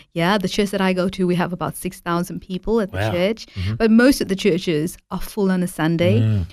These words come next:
Speaker 1: We have lots of weekday s-, stuff that happens, your
Speaker 2: Mm-hmm.
Speaker 1: prayer meetings, your ladies' meetings. And the church is getting involved in a lot of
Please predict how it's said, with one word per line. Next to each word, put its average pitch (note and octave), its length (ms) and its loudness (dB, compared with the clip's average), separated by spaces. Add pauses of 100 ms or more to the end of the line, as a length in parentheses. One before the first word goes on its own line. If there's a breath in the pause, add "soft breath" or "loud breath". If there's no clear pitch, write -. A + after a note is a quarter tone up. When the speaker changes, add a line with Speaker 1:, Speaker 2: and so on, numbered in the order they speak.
Speaker 1:
We G#3 100 2
have G3+ 160 2
lots G#3 300 0
of F#3+ 240 -2
weekday F#3+ 640 0 (180)
s-, F#3+ 100 -12
stuff - 260 -12
that F3 160 -8
happens, F3 460 -4
your F#3 100 -2
Speaker 2:
Mm-hmm. F#2+ 100 0
Speaker 1:
prayer F3+ 200 4
meetings, E3+ 560 -2
your E3+ 120 0
ladies' E3 360 -2
meetings. E3 540 -4
And D3+ 160 -4 (380 loud breath)
the F#3 160 0
church A#3 500 0
is G3+ 220 -2
getting G3+ 220 2
involved G3 360 4
in F#3+ 100 2
a F3 60 2
lot F3 160 2
of F#3+ 80 -2